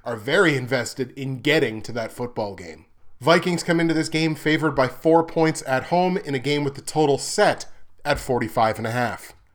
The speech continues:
New Orleans, via their victory last week, now twelve and five on the season, the number one seed out of the N F C South. They are nine and four against the N F C this season, and this is where I need to make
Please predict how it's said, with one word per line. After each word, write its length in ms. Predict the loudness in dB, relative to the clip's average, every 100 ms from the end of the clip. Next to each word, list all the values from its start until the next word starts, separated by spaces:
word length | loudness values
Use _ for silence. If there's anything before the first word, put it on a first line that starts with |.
| -8
New 160 | 0 6
Orleans, 420 | 8 8 6 4
via 300 | 6 6 6
their 100 | 2
victory 420 | 0 0 2 2
last 360 | 6 4 4 0
week, 180 | 0
now 160 | 2 0
twelve 400 | 0 2 2 2
and 140 | 0
five 320 | 2 4 4 2
on 120 | 0
the 60 |
season, 420 | -2 -4 -2 -2 -2
the 60 |
number 340 | 0 0 2 2
one 220 | 2 0
seed 420 | -2 -2 -2 -4 -12 -4
out 200 | 4 4
of 160 | 4 2
the 120 | -4
N 160 | -2 -2
F 120 | -4
C 260 | -4 -6 -6
South. 480 | 2 4 4 0 -14 -20 -12 -4
They 120 | -2
are 80 | -2
nine 540 | -2 0 2 0 0 -2
and 220 | -4 -4
four 520 | -4 -2 4 6 4
against 460 | 0 -2 -2 -2 -4
the 140 | -2
N 140 | 0 0
F 140 | -4
C 260 | -4 -4 -2
this 240 | -4 -6
season, 400 | -4 -2 -2 -4
and 200 | -6 -4
this 200 | -4 -4
is 140 | -6 -2
where 200 | 0 2
I 120 | 0
need 340 | -2 -4 -6
to 100 | -8
make 380 | -6 -4 -4 -8